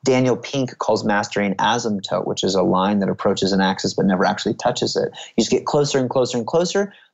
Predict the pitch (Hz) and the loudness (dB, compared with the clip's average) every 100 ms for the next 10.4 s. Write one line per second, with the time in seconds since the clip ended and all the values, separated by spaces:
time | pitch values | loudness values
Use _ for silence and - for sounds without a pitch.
0 | _ - 175 170 160 165 156 160 156 160 | _ -2 0 2 4 2 2 2 2 0
1 | - _ _ _ - 123 120 - - 127 | -6 _ _ _ 0 0 0 -6 -2 2
2 | 120 110 113 - _ _ _ - 120 123 | 2 2 0 -8 _ _ _ -8 -2 0
3 | 143 - - - - - - - 123 120 | 0 -2 0 0 2 -2 -4 0 0 0
4 | - 139 131 131 - _ - 170 143 185 | 2 2 2 0 -6 _ -2 2 2 2
5 | 196 175 170 160 151 135 120 151 160 143 | 2 0 0 -2 -2 -4 -4 -4 -4 -2
6 | 131 110 - _ - 117 - 117 135 127 | -4 -4 -10 _ -2 0 2 2 2 0
7 | 123 113 110 117 104 - 101 98 95 - | 0 0 0 0 0 -2 -2 -2 -2 -2
8 | 104 98 - - 50 - _ _ 110 117 | -2 -2 -2 -2 -2 -4 _ _ 0 2
9 | 113 110 113 113 107 107 123 131 - 233 | 2 2 0 0 2 0 -2 -2 -2 0
10 | 101 92 92 90 | 0 0 -2 -4